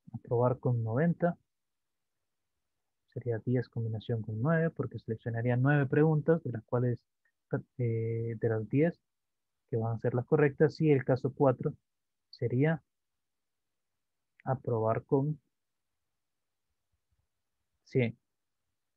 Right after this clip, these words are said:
que sería diez combinación diez. Pero,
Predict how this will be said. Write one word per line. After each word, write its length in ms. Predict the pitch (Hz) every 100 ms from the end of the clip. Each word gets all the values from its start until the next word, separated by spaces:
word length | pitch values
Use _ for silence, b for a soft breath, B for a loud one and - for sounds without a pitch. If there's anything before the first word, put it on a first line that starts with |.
| _ _
que 120 | - 123
sería 380 | 127 123 139
diez 300 | 123 127 139
combinación 600 | 135 139 127 113 - 113
diez. 280 | 120 165 123 _ _ _ _ _ _ _ _
Pero, 360 | 165 185 190